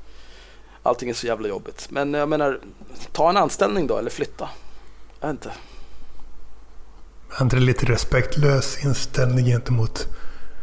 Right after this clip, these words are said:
Speaker 2: folket, vars pengar du vill ha för att sen ge vidare till de du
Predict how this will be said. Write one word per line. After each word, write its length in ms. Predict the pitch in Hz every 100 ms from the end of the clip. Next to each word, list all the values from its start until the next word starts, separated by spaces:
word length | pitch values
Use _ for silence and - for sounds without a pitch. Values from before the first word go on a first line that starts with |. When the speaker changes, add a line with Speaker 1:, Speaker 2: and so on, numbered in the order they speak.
| - - - - - -
Speaker 2:
folket, 720 | - - 123 117 110 - 123
vars 320 | 127 117 117 -
pengar 540 | - 131 131 127 117
du 300 | 110 117 120
vill 180 | 113 110
ha 460 | 101 131 117 - - - -
för 260 | - 123
att 160 | 104 -
sen 420 | - 131 131 117
ge 260 | 107 110 107
vidare 400 | 113 113 117 110
till 340 | - 117 110 - - - - - - - - - - -
de 300 | - - 123
du 240 | 117 110